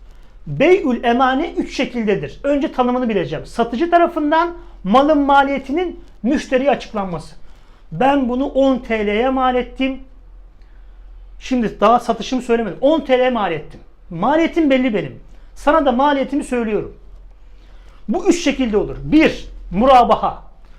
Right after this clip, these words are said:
"Bunu üç yüz T L'ye mal ettim. Beş yüz liraya satıyorum kardeşim." Alış fiyatı maliyet üzerine belli bir kar koyanlar, stopaj, vergi,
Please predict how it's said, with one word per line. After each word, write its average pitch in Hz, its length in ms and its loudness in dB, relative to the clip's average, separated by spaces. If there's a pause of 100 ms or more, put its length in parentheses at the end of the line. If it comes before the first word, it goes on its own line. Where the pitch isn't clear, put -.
(1040)
"Bunu 302 280 2
üç 339 240 -4
yüz 339 160 -4
T 320 160 2
L'ye 311 160 2
mal 302 260 0
ettim. 302 440 -4 (340)
Beş - 240 -2
yüz 220 120 -6
liraya 240 160 0
satıyorum 214 360 -8
kardeşim." - 440 -18 (1400)
Alış 349 260 8
fiyatı 254 440 2
maliyet 240 420 4
üzerine 311 520 2
belli 269 360 0
bir 269 160 -2
kar 294 240 2
koyanlar, 294 300 -2
stopaj, 262 680 -4
vergi, 240 540 -4